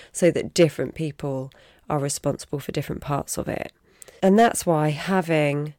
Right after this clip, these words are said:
P L M under control and really well organised is so important. So let's talk about a few of those reasons why it's really important and what it might do for your business. So the first thing that I would say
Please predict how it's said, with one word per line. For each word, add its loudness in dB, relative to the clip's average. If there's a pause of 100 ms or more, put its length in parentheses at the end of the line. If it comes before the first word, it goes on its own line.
P 4
L 6
M 2
under 2
control -4 (100)
and -2
really 2
well 2
organised 0
is -2
so 0
important. -6
So -2 (480)
let's 4
talk 2
about 2
a -4
few 2
of -2
those 2
reasons 0
why 2 (160)
it's 4
really 6
important 2
and 2
what 2
it 0
might -2
do 0
for 2
your 0
business. -2
So 2 (540)
the 6
first 2
thing 6
that 4
I 2
would -2
say 0